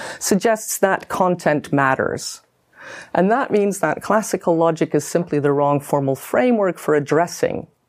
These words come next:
the question of what makes these arguments weak or strong. So we need a theoretical alternative, a broader calculus, and we've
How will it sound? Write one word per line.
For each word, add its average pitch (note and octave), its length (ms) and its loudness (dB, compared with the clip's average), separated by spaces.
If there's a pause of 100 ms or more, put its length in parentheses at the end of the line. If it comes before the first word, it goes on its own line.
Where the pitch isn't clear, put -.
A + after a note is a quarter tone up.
(160)
the B2+ 100 0
question - 500 -4
of A#2+ 180 -2
what - 220 0
makes A#2+ 260 -4
these A#2 280 -4
arguments A#2 680 -2
weak B2 240 0
or - 60 0
strong. - 520 -4 (840)
So - 260 0
we G3+ 160 0
need G#3+ 280 2
a F#3+ 60 2
theoretical D3+ 720 -2
alternative, A#3 1080 0 (220)
a B2+ 100 4
broader D#3 480 2
calculus, A#3+ 880 -2 (500)
and E3 200 0
we've D3 220 0